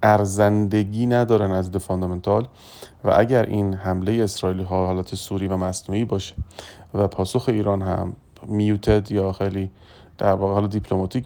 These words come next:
باشه یا صرفاً تهدید باشه، احتمالاً ما شاهد کاهش بیشتر قیمت فلزات گرانبها هم خواهیم بود. در، اه، روز جاری اخبار مهمی که داریم که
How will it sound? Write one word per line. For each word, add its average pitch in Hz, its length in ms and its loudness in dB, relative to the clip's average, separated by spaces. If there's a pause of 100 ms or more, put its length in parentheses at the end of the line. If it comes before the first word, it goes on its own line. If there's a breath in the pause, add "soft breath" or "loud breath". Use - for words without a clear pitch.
باشه 113 300 0
یا 104 100 2
صرفاً 95 300 -4
تهدید 98 440 -2
باشه، 104 240 0
احتمالاً 101 420 0
ما 101 120 -2
شاهد 95 440 -6
کاهش 87 360 -6
بیشتر 92 320 -6
قیمت 90 440 -4
فلزات 92 380 -4
گرانبها 92 460 -4
هم 110 100 -2 (560 loud breath)
خواهیم 110 380 2
بود. - 220 -14 (1300 loud breath)
در، 156 460 6
اه، 117 260 6
روز 143 280 6
جاری 131 960 4
اخبار 113 400 0
مهمی 110 280 -2
که 104 120 -6
داریم 113 160 -2
که 117 220 -6